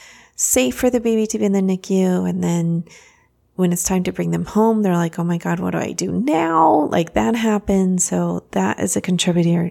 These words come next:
to P M D. And the final symptom, of course, that I talked about before is living with the in-laws, right? <laughs> I seriously,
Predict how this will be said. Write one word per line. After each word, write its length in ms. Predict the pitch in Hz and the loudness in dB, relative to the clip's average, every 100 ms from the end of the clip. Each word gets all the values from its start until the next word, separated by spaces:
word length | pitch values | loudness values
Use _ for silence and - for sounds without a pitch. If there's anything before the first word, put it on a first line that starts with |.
| - | -6
to 120 | - | -12
P 220 | - - | -8 -4
M 180 | 180 180 | -2 -2
D. 320 | 180 180 180 - _ _ - _ - - - - | -4 -4 -6 -8 _ _ -20 _ -20 -20 -10 -2
And 140 | 220 | -2
the 60 | 220 | 0
final 680 | 240 233 233 233 226 226 - - _ _ _ _ _ _ _ | 0 0 2 0 0 -2 -8 -20 _ _ _ _ _ _ _
symptom, 480 | - 220 196 202 185 | -4 -2 0 0 0
of 80 | 185 | 0
course, 240 | 185 170 | 0 2
that 100 | 175 | 0
I 60 | 175 | 0
talked 240 | 175 170 | -2 -4
about 180 | 175 - | -2 -2
before 340 | 175 - 175 | -4 -2 -2
is 140 | 170 180 | 0 0
living 220 | 170 190 | -2 -2
with 140 | 165 | -2
the 140 | - - | -2 -2
in-laws, 640 | 165 175 - - 311 - - - | -2 -2 -4 -4 -4 -4 -8 -6
right? 300 | - - - | -4 -4 -4
<laughs> 40 | - - - - 932 831 988 - 640 - 339 - | -2 0 -2 -6 -8 -8 -12 -14 -10 -8 -8 -8
I 340 | - - - | -12 -8 -6
seriously, 880 | - - - 185 202 226 - - - | -6 -2 2 4 2 0 -2 -4 -6